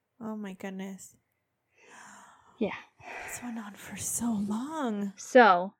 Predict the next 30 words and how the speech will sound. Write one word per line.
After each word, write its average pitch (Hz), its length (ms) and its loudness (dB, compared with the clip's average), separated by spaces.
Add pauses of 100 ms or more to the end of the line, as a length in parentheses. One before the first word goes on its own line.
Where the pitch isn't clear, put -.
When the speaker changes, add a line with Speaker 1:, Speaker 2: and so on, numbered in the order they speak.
Speaker 2:
not 320 280 10
only 285 320 8
were 220 160 10
they 196 120 4
drinking 202 420 0
these 170 180 0
toxic 180 420 4
chemicals, 220 720 4 (540)
but 226 480 8 (160)
they 247 100 8
were 311 180 8
also 226 360 6
breathing 202 460 4
them 170 240 0
in. 147 340 -2 (360)
From 247 220 10
an 269 60 8
article 226 640 10
I 202 120 4
found, 185 640 6 (600)
uh, 202 40 4 (260)
an 196 160 4
example 190 680 4
from 175 500 2
where 175 400 6
they're 170 160 6
breathing 214 580 4 (560)
was 226 140 6
talked 240 260 8
about 214 540 8